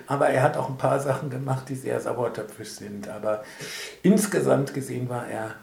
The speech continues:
einer der ganz, ganz, ganz, ganz Großen. Und für mich ist aber so, dass ich sage, Musik muss Spaß machen, so wie Kunst und Literatur Spaß machen muss.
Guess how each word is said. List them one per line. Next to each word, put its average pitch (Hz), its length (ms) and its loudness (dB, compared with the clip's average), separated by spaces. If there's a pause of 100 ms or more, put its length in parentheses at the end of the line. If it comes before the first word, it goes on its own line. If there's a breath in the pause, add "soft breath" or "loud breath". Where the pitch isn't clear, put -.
(100)
einer 104 280 -10
der 98 140 -8
ganz, 113 400 -8
ganz, 107 380 -12
ganz, 107 340 -12
ganz 101 300 -14
Großen. 139 680 -8
Und 123 220 -12
für - 240 -2
mich 135 240 4
ist - 160 -2
aber 135 260 -2
so, 139 200 -4
dass 135 200 -12
ich 135 160 -14
sage, 135 240 -10
Musik 131 380 -6
muss 123 180 -6
Spaß 120 480 -2
machen, 151 240 -6
so 135 140 -8
wie 120 80 -12
Kunst - 480 2
und 127 180 -8
Literatur 127 680 -6
Spaß 104 480 -8
machen 117 260 -6
muss. 160 360 -8